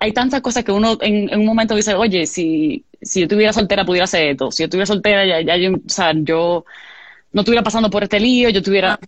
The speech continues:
Speaker 1: whatever", pero
Speaker 2: Claro.
Speaker 1: tú tienes que tener exactamente una, una meta, un objetivo, los dos tienen que estar en el
Speaker 2: Ujú.
Speaker 1: mismo, en,
Speaker 2: En la
Speaker 1: en
Speaker 2: misma
Speaker 1: sync,
Speaker 2: página. Ujú.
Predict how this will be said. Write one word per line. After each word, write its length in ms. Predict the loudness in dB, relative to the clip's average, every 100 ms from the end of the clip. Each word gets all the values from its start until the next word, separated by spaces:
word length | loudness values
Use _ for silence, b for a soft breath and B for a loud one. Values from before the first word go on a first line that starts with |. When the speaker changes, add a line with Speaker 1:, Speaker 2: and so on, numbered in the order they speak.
| -4
Speaker 1:
whatever", 480 | 0 0 0 -2 -2
pero 440 | 0 0 0 -4 _ _ _ _ _ _ _ -14
Speaker 2:
Claro. 480 | -6 -2 -2 -4 -12 -14 _ _ -10
Speaker 1:
tú 80 | -4
tienes 200 | 0 0
que 80 | 0
tener 160 | 0 -2
exactamente 440 | -2 -2 -2 -2
una, 160 | 0 0
una 240 | 0 0
meta, 260 | 0 0 0
un 60 |
objetivo, 320 | -2 0 0 0
los 260 | 0 0
dos 300 | 2 0 -2
tienen 200 | -2 -2
que 100 | -2
estar 220 | -2 0
en 100 | 0 0
el 60 |
Speaker 2:
Ujú. 80 | 0
Speaker 1:
mismo, 600 | -2 -2 0 0 0 -4 -4
en, 100 | -2
Speaker 2:
En 20 |
la 60 | 0
Speaker 1:
en 200 | 0 -2
Speaker 2:
misma 100 | -2
Speaker 1:
sync, 360 | 0 0 0
Speaker 2:
página. 220 | -6 B B B B -12
Ujú. 500 | -8 -6 -6 -8